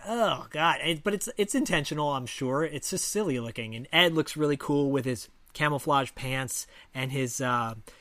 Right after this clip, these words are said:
his cool, uh, he's got, like, this kind of Asian-inspired Japanese shirt underneath it, I think, and with his bomber jacket on. And I actually, in the,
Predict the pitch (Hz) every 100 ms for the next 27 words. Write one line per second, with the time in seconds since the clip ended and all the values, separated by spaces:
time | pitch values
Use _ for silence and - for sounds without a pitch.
0 | - 139 - - 170 170 151 139 123 -
1 | _ _ _ _ _ - 135 123 117 110
2 | 107 110 _ _ _ _ - 131 170 147
3 | - 117 - - 139 113 98 _ _ _
4 | _ _ - 143 139 151 143 127 - 127
5 | 131 131 120 107 123 120 127 123 120 -
6 | - 127 131 - 135 139 143 151 170 170
7 | 170 - 180 170 - - - - 131 127
8 | 127 143 143 120 135 123 143 147 147 -
9 | 160 160 165 151 - - 139 151 185 -
10 | 160 151 139 - 143 131